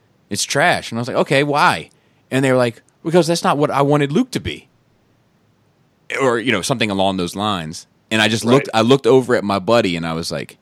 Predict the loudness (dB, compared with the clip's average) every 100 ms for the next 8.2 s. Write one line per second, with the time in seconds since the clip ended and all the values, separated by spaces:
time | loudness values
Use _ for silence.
0 | -16 -12 -4 -2 -2 _ _ _ _ _
1 | _ -6 2 2 2 -2 -4 -6 -10 0
2 | 2 2 -2 -10 -20 -20 -20 -8 -2 -2
3 | 4 4 4 0 -4 -4 -2 -2 -2 -4
4 | -4 -4 -4 -2 -2 -4 -6 -8 -10 -6
5 | -6 -6 -8 -8 -10 -14 _ _ _ _
6 | 0 2 2 0 -2 -4 -6 -8 -8 -4
7 | -2 -2 -4 -4 -2 -2 -2 0 0 0
8 | -4